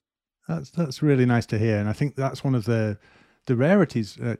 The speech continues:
that you come across in the industry. People often say there's a shortage of cybersecurity professionals, but often it's the people who want to both understand the problem, do the research, but then want to talk and evangelize that and engage with the wider community. And that's, uh,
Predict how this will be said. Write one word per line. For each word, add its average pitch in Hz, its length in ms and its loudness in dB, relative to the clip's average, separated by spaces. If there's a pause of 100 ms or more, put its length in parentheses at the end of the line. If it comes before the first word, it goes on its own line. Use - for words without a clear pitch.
(120)
that 117 180 -12
you 117 180 -14
come 123 200 -8
across 110 240 -8
in 120 60 -4
the 113 40 0
industry. 113 360 -4
People 107 260 -10
often 107 180 -10
say - 100 -12
there's 101 180 -8
a 92 40 -12
shortage 107 460 -8
of 95 120 -8 (220)
cybersecurity 104 560 -10
professionals, 104 480 -8
but - 80 -8
often 104 240 -10
it's - 140 -16
the - 80 -12
people 117 360 -6
who 110 240 -4 (600)
want 123 200 -2
to 127 100 -2
both 120 260 0
understand 131 460 0
the 120 60 -2
problem, 120 400 0
do 123 180 2
the 117 120 0
research, 113 440 -2
but 113 140 -8
then 120 160 0
want 110 180 -2
to 107 180 -6 (120)
talk 107 360 -6
and 110 120 -6
evangelize 104 640 -4
that 104 220 -6
and 113 80 -6
engage 110 480 -4
with 101 140 -8
the 104 100 -6
wider 104 300 -8
community. 101 640 -10 (600)
And 101 160 -8
that's, - 300 -10
uh, 95 180 -4